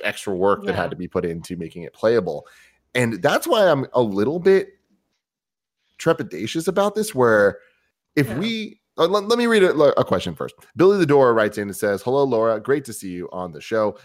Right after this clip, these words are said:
Speaker 1: I backed your butt book a while ago, and I'm looking forward to it. Uh, my question is for the Nintendo Duo. With the Zelda Skyward Sword rumors, what are the chances of any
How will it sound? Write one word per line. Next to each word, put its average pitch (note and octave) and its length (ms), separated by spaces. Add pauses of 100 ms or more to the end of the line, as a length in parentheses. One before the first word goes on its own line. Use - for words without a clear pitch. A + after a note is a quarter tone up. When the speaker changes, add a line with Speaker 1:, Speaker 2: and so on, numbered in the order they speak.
(140)
Speaker 1:
I G2+ 80
backed B2+ 260
your B2+ 80
butt G#2 260
book G#2+ 180
a G#2 40
while G2 240
ago, G2 240
and F#2+ 80
I'm F#2+ 100
looking G2 300
forward E2+ 420
to D2 160
it. D2+ 120 (400)
Uh, A2 140
my D3 140
question F#3 500
is B2 200
for G#2 280
the G2 100
Nintendo F#2+ 560
Duo. F2 420 (280)
With A2+ 160
the C3 80
Zelda D3+ 260
Skyward B2+ 380
Sword A#2+ 260
rumors, A2+ 360
what D#3 180
are F3+ 80
the C3 100
chances A#2 460
of F#2+ 80
any G#2 220